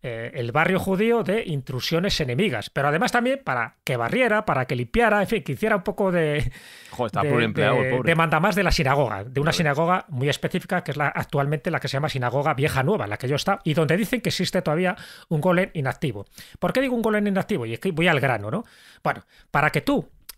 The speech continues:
Speaker 1: le dieras vida, para que le dieras órdenes, no solo consiste en crear una figura más o menos humana, ¿sabes? Un golem, en fin, que te mira y que no, no emite ningún, ningún sonido, ¿no? Es, ya te digo que bastante descerebrado, pero sí tiene que, que, que cumplir tus órdenes. ¿Cómo cumplen las órdenes?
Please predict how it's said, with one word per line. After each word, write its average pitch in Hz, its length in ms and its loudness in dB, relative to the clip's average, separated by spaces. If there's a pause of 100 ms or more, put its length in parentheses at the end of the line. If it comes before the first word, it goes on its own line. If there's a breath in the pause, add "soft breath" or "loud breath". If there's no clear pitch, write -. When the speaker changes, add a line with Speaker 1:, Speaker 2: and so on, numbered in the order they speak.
Speaker 1:
le 127 240 -2
dieras 190 300 2
vida, 151 260 0
para 123 160 -2
que 123 80 -8
le 120 80 -2
dieras 214 260 2
órdenes, 190 460 0
no 180 160 0
solo 226 240 0
consiste 147 760 -4
en 123 260 -10
crear 139 360 2
una 127 140 -2
figura 135 340 -2
más 131 180 -2
o 147 40 -4
menos 135 240 -4
humana, 165 320 0
¿sabes? 143 300 -8
Un 120 100 -6
golem, 165 320 2 (560 loud breath)
en - 100 -12
fin, 151 160 -4
que - 120 -6
te 110 160 -8
mira 143 400 2
y 123 60 -2
que 131 220 -6
no, 147 240 -2
no 156 180 2
emite 180 280 2
ningún, 143 380 0 (260 loud breath)
ningún 160 240 2
sonido, 123 380 -2
¿no? 175 160 -8
Es, 101 240 -12
ya 113 220 -10
te 143 80 -6
digo 135 120 -2
que 147 140 -2
bastante 160 540 -2
descerebrado, 180 520 0
pero 143 140 -2
sí 220 100 -2
tiene 220 240 -2
que, - 300 -2 (580 soft breath)
que, 147 400 -2
que 160 100 0
cumplir 170 340 0
tus 175 180 0
órdenes. 131 320 0
¿Cómo 269 200 0
cumplen 220 300 0
las 202 140 2
órdenes? 123 400 -2